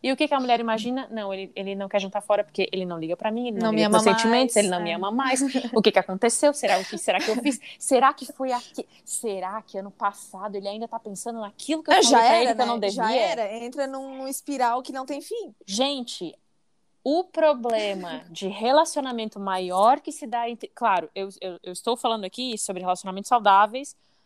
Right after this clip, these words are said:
Speaker 1: é, sobre relacionamentos normais,
Speaker 2: Sim.
Speaker 1: né? A falha na comunicação
Speaker 2: Uhum.
Speaker 1: é a situação mais grave que a gente tem. Ninguém tropeça em pedra grande. A gente
Speaker 2: É.
Speaker 1: tropeça nessas pedras pequenininhas e é aquilo ali que faz a gente levar, às vezes, um baita de um tombo.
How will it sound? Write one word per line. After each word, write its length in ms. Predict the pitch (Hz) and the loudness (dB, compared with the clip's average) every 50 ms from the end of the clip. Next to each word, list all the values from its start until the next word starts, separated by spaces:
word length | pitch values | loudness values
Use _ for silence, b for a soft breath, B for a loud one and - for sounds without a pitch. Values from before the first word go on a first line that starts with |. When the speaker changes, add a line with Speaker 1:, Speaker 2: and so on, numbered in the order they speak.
| b b b | b b b
Speaker 1:
é, 220 | 185 190 185 175 | -10 -10 -10 -10
sobre 240 | 175 - 226 196 202 | -12 -12 -12 -10 -8
relacionamentos 580 | 220 220 208 208 - 233 214 208 214 220 - - | -6 -4 -4 -4 -6 -8 -10 -10 -10 -12 -12 -10
normais, 880 | 208 208 208 233 262 262 240 208 190 180 180 180 196 233 247 - - _ | -8 -6 -6 -6 -6 -6 -6 -4 -4 -4 -4 -6 -6 -8 -10 -12 -14 _
Speaker 2:
Sim. 240 | - - - 226 202 | -16 -18 -16 -14 -10
Speaker 1:
né? 220 | 202 196 214 220 - _ _ _ _ _ _ | -10 -8 -10 -10 -12 _ _ _ _ _ _
A 160 | - 202 214 | -8 -8 -8
falha 840 | 214 - - - - - - 240 247 247 240 220 185 165 160 156 156 - | -8 -10 -16 -18 -6 0 0 2 2 2 2 0 -2 -4 -4 -6 -8 -12
na 160 | 185 185 180 | -14 -14 -14
comunicação 880 | - - - 208 208 208 208 202 - 185 180 - - - 202 208 202 190 180 202 | -12 -10 -10 -10 -8 -10 -10 -8 -6 -6 -6 -6 -4 -4 -4 -4 -4 -4 -6 -8
Speaker 2:
Uhum. 40 | - - - | -10 -8 -2
Speaker 1:
é 140 | - 208 | 2 2
a 60 | 202 202 | 2 2
situação 480 | - 226 - - 214 208 - 226 214 | 0 -6 -4 -4 -4 -4 -4 -8 -8
mais 320 | 214 208 214 233 254 220 220 | -6 -6 -6 -6 -6 -6 -6
grave 360 | 202 214 208 214 214 196 214 | -2 0 0 0 0 -2 -6
que 80 | - | -10
a 40 | 214 | -10
gente 260 | 196 202 214 - - | -10 -10 -12 -14 -14
tem. 260 | _ - 170 160 156 160 b b b b b b b | _ -10 -10 -10 -12 -18 b b b b b b b
Ninguém 400 | - 226 233 240 220 220 247 285 | -6 -4 -4 -2 -2 -4 -4 -6
tropeça 560 | 294 - 269 254 - - 233 226 226 226 - | -4 -2 -4 -2 0 2 2 2 2 2 -2
em 60 | 247 220 | -6 -4
pedra 400 | - - 208 202 180 208 226 220 | 0 0 0 2 2 2 0 0
grande. 520 | 190 196 180 175 165 160 147 151 156 170 _ - | 0 -2 -2 -2 -4 -8 -12 -16 -16 -12 _ -4
A 80 | 180 | -4
gente 220 | 180 208 220 - 226 | -4 -4 -6 -4 -2
Speaker 2:
É. 20 | |
Speaker 1:
tropeça 480 | 214 208 202 - 214 220 233 226 - 208 | -2 -2 0 2 4 4 4 2 0 -6
nessas 280 | 196 202 - 214 - | -6 -6 -6 -8 -6
pedras 340 | - 202 202 196 214 202 - | -2 -2 -2 -2 -2 -6 -8
pequenininhas 800 | - - 269 262 - 285 269 254 240 233 233 226 226 226 196 214 | -6 -6 -6 -4 -4 -2 -2 -2 -2 -2 -2 -2 -2 -2 0 2
e 20 | |
é 80 | 208 202 | 2 2
aquilo 400 | 214 - - - 269 285 277 277 | 0 -2 -6 -6 -4 -2 -2 -2
ali 180 | 262 247 262 | -2 -2 -4
que 80 | 254 - | -6 -4
faz 200 | - 247 247 233 | -2 -2 -2 -2
a 40 | 233 | -2
gente 200 | 226 220 - 233 | -6 -6 -4 -2
levar, 300 | 220 214 190 220 214 226 | 0 2 4 4 4 4
às 60 | 208 | 2
vezes, 200 | 220 226 214 196 | 0 -4 -4 -4
um 140 | 220 226 220 | -6 -6 -6
baita 480 | 185 170 190 214 214 226 233 - 247 208 | 0 4 6 6 6 6 4 0 -2 -4
de 60 | 220 | -4
um 100 | 220 226 | -6 -6
tombo. 440 | - - 185 165 165 165 156 151 | -4 -4 -4 -4 -4 -6 -10 -14